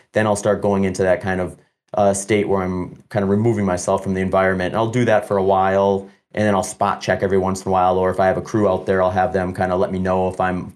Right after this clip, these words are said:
falling off pace so I can kinda recalibrate. Uh,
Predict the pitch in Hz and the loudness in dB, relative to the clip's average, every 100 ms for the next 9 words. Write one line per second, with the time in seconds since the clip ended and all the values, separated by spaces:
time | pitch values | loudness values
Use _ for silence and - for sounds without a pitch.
0 | - 95 92 92 92 - - 85 - 90 | -2 0 0 0 -2 -2 -6 -6 -2 -2
1 | 90 90 90 87 92 - 90 92 104 123 | -2 -6 -4 -4 -6 -2 0 0 2 0
2 | 127 - - _ _ _ - 104 98 90 | 0 -8 -20 _ _ _ -2 4 6 4
3 | 90 | 2